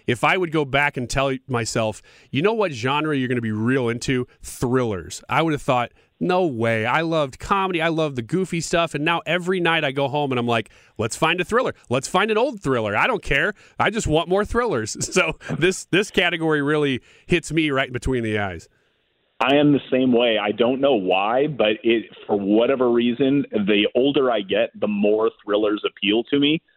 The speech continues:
Speaker 2: Um, on Redbox, we just got, uh, I, oh God, I mean, we have t-, just tons and tons. Uh, one called Frost,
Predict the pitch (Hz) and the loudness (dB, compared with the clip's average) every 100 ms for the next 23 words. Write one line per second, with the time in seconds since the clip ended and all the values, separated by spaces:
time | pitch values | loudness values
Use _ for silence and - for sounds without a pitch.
0 | _ - 107 107 98 98 113 117 120 123 | _ -4 0 0 -2 -2 0 0 0 -2
1 | 113 113 104 101 - 101 92 - 107 98 | -4 -6 -4 -2 0 0 -2 -4 -2 0
2 | 92 87 80 73 - _ - 131 - 117 | 2 0 -2 -4 -12 _ -6 -4 -2 -2
3 | 98 95 123 123 113 123 90 _ - - | -2 0 2 4 4 2 -2 _ -20 -20
4 | - 139 147 - - - 180 190 165 - | -8 -4 -4 -6 -16 -8 -2 0 2 0
5 | - 120 - 139 131 131 127 - _ - | 0 0 0 -2 -2 -4 -6 -14 _ -20
6 | _ 117 117 107 127 151 - - - - | _ 0 2 2 2 2 0 -2 -4 -2
7 | 123 117 127 | 0 2 0